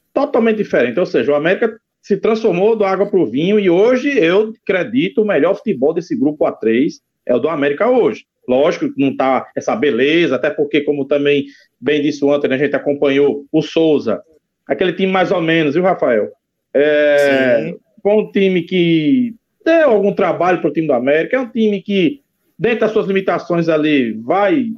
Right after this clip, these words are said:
Speaker 1: tentando complicar alguma coisa, es-, os clubes mais fortes, mas o América demonstrou, mesmo com a, problema nas laterais, demonstrou superioridade. No jogo inteiro foram quatorze chutes, né, do, do,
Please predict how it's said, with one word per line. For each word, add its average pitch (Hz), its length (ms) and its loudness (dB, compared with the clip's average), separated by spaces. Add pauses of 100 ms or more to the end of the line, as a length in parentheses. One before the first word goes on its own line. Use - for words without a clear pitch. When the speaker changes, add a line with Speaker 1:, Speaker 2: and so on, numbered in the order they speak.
(220)
Speaker 1:
tentando 165 400 -2
complicar 143 720 0
alguma 139 440 2
coisa, 135 600 0
es-, 131 160 0
os - 180 -4
clubes 143 280 -2
mais 135 240 0
fortes, 160 420 -2 (640)
mas 156 440 0
o 202 40 2
América 165 560 0
demonstrou, 151 560 0
mesmo 214 300 0
com 220 100 -4
a, 180 100 0
problema 165 440 0
nas 143 140 -2
laterais, 147 600 0
demonstrou 151 340 -2
superioridade. 139 880 -2
No 156 240 2
jogo 170 300 0
inteiro 165 460 0
foram 160 200 -2
quatorze 175 540 0
chutes, 196 460 -2
né, 165 180 0
do, 143 240 2
do, 131 400 2